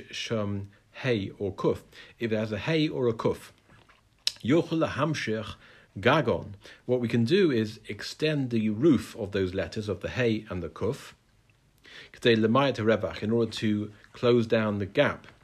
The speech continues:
V'afal pi she'al yedei ha-, hamshocha, that even though on through, um,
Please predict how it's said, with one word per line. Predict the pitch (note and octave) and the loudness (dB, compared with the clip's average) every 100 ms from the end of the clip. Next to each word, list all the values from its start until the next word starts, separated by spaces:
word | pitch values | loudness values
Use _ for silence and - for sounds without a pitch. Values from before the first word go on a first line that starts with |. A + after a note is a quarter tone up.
| _ - - _ G#2 | _ -20 -20 _ -2
V'afal | A2+ D#3+ D#3+ B2 | -2 0 0 -2
pi | - D#3+ A2 | -2 -4 -2
she'al | - - A#2+ | -2 -4 -2
yedei | A2 G#2+ B2+ A#2+ | 0 0 0 0
ha-, | - G#2 | -4 -6
hamshocha, | G#2 G#2 G2 F#2+ - F#3 D3+ E2 - - - - | -6 -6 -6 -4 2 2 2 -10 -12 -20 -20 -4
that | G#2+ A#2+ | 0 0
even | E3 D3 | 2 2
though | C3 C#3+ A#2+ A2 | 6 6 4 2
on | A2 A2 | 0 0
through, | - D3+ C3+ B2+ B2 | -4 -2 -2 -2 -2
um, | G#2 G2+ F#2+ | -2 -2 -4